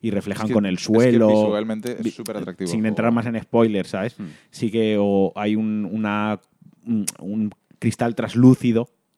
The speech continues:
Speaker 1: que es donde juegan ahí muy bien con el R T X, y ves detrás una sombra en rojo o en negro a través del rojo. O sea, juega con todo,
Speaker 3: Sí.
Speaker 1: todo eso del, de la iluminación y
Speaker 3: Es,
Speaker 1: los
Speaker 3: es un
Speaker 1: reflejos y
Speaker 3: rollo
Speaker 1: los
Speaker 3: como
Speaker 1: materiales.
Speaker 3: Mirror's Edge, us-,
Speaker 2: Mm.
Speaker 3: el uso de colores, eh,
Speaker 2: Sí.
Speaker 3: superficies lisas. Es
Speaker 1: Está muy bien.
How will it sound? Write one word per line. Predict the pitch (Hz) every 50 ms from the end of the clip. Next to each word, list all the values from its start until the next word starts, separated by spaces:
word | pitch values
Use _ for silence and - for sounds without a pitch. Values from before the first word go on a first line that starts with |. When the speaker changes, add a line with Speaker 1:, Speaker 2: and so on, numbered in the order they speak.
| _ _
Speaker 1:
que | - 110
es | 98
donde | 98 104 101 104
juegan | 101 - 107 101 104 104
ahí | 101
muy | 101 101 101
bien | 98 101
con | 98 104 101
el | 104 101 101
R | 104 98 101 90
T | 90 98
X, | 101 107 107 101 - -
y | - 104 101 95
ves | 90 101 95 -
detrás | 104 101 90 101 92 110
una | 101 95
sombra | - 101 101 101 98 98
en | 95 95 90
rojo | 95 104 104 - -
o | 101 101 98
en | 95 95 98
negro | 104 107 107 104 98
a | 92
través | 101 98 98 98
del | 104 90
rojo. | 101 101 -
O | - - - - -
sea, | 127 117
juega | - 113 117 123
con | 131 127 -
todo, | 127 123 123 123 120 120 120 110 92
Speaker 3:
Sí. | - -
Speaker 1:
todo | 120 110 113 117 117
eso | 113 - 120
del, | 117 113 113 113 113 110 101 -
de | 110 113
la | 107 110
iluminación | 110 107 113 110 107 101 98 95 - - 107 104 107 107 107
y | 104
Speaker 3:
Es, | 104
Speaker 1:
los | 104
Speaker 3:
es | 101 101 101 -
un | -
Speaker 1:
reflejos | 104 113 113
y | 113 127
Speaker 3:
rollo |
Speaker 1:
los | 131 -
Speaker 3:
como | 123 117 98
Speaker 1:
materiales. | 90 90 90 98 80
Speaker 3:
Mirror's | 104 104 - -
Edge, | 95 95 - - - - - -
us-, | 98 92 110
Speaker 2:
Mm. | 104 98
Speaker 3:
el | 101
uso | 98 - 120
de | 101
colores, | 92 - 82 87 110 117 107 101 98 98 98 98 - -
eh, | - - - -
Speaker 2:
Sí. | - - 127
Speaker 3:
superficies | 120 98 95 95 - - - 85
lisas. | 76 90 110 113 - - 92 90 90 90 92 92 - - -
Es | 90 -
Speaker 1:
Está | - - - 98
muy | 92 95 92
bien. | 82 80 78